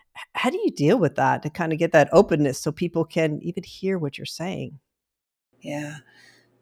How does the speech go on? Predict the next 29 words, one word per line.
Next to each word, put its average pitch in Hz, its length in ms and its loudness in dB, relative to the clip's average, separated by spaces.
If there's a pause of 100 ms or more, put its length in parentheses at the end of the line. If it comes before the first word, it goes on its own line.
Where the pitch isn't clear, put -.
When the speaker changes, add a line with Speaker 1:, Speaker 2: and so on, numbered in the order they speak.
(300)
Speaker 2:
So 277 260 8
for 262 200 8
that, 220 320 10
that's 220 300 6
usually 208 360 8
when 175 480 6 (140)
we 185 100 8
take 180 220 4
a 175 40 0
step - 320 2
back. 143 340 2
So 165 260 2
in, 160 280 2
in 165 180 -2
calls, 170 580 6
when 170 140 4
that 151 180 2
happens, 151 680 2 (280)
that's 208 180 8
where 247 100 8
I 220 60 6
usually 185 280 6
say, 185 240 4
"Okay, 160 260 0
we're 254 100 0
gonna 320 120 2
take 226 300 0 (220)
five 202 240 6
minutes, - 360 -6